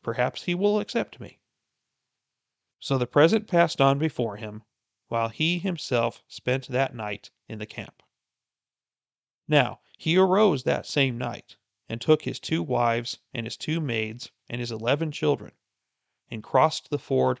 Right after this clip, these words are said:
of the Jabbok. He took them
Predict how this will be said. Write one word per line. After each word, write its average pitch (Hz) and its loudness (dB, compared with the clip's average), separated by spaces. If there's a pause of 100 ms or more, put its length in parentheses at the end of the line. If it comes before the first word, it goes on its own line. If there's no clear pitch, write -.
of 117 -6
the 120 -8
Jabbok. 117 -6 (1200)
He 113 -10
took - 0
them 165 2